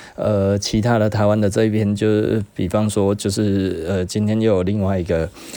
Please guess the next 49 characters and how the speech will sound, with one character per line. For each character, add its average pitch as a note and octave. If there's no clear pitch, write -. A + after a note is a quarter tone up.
呃， E2+
比 F#2
较 G2
年 F#2
轻 F#2+
的， D#2
然 E2+
后 D#2
他 -
有 D2+
在 E2+
算 A#2+
是 A#2+
开 -
店 A#2
吧， F2
吼。 F2+
那 G2+
他 G2+
就 G2
跟 F#2
我 F2
讲 F2+
说， -
吼， D#2+
<laughs> -
他 F#2+
看 G#2+
我 F#2
写 G2
那 G2
些 G2
觉 F2+
得 F2
很 F2
爽。 -
<laughs> -
他 A2+
说， A2+
吼， F#2+
东 A#2+
西 A#2+
都 B2+
比 A2
他 G2+
的 G#2+
还 F#2+
烂 A2
呢， F2+